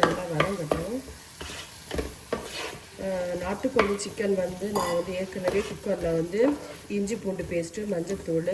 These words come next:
பெப்பர் தூள் இதெல்லாம் போட்டு வேக வச்சுட்டேன். அஹ், உப்பெல்லாம் போட்டு. So, அதனால இப்போ நம்ம இதை வந்து சால்ட்டு கம்மியா போட்டுக்கலாம். அதுல உப்பு ஏற்கனவே இருக்குது. இதுல இந்த உள்ளி தக்காளிக்கு எல்லாம்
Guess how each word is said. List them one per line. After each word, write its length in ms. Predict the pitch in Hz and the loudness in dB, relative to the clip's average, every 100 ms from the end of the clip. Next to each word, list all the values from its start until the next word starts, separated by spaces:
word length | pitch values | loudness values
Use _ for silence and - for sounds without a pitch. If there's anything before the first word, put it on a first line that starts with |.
| 196 | 0
பெப்பர் 340 | 170 196 185 175 | 0 0 -2 2
தூள் 200 | 165 180 | 4 4
இதெல்லாம் 420 | 175 170 175 175 - | 4 2 0 -4 -2
போட்டு 220 | 165 - 165 | -4 -2 0
வேக 160 | 165 202 165 | 0 0 0
வச்சுட்டேன். 460 | 151 - - 180 294 - - - - - - 190 | -2 -4 -2 0 0 -4 -14 -16 -12 -12 -6 -2
அஹ், 320 | 180 175 175 170 | 0 2 2 2
உப்பெல்லாம் 420 | 165 165 165 151 | 2 2 2 2
போட்டு. 260 | 156 151 185 208 202 | 2 2 0 0 -4
So, 80 | - 175 | 0 2
அதனால 380 | 170 175 185 220 208 | 4 2 0 0 2
இப்போ 220 | 202 - 226 | 2 2 2
நம்ம 240 | 185 180 180 | 4 4 4
இதை 100 | 170 170 | 4 2
வந்து 140 | 185 220 | 0 -2
சால்ட்டு 360 | 190 175 175 226 - | -2 -4 -4 -6 -6
கம்மியா 400 | 185 185 214 208 160 | -4 -2 0 0 0
போட்டுக்கலாம். 500 | 156 151 151 143 156 175 | -2 -2 -2 -2 -2 -2
அதுல 200 | 170 165 | -2 -4
உப்பு 160 | - 175 | -4 -4
ஏற்கனவே 400 | 170 185 185 196 180 | -2 -4 -2 -4 -4
இருக்குது. 360 | 175 196 170 208 349 - - - - 202 | -6 -6 2 4 4 0 -14 -16 -10 -4
இதுல 240 | 202 208 190 | 0 2 2
இந்த 120 | 185 190 | 0 0
உள்ளி 180 | 214 214 | -2 0
தக்காளிக்கு 560 | 180 196 175 165 165 196 180 | -2 0 -2 -2 -4 0 0
எல்லாம் 260 | 170 180 | 0 0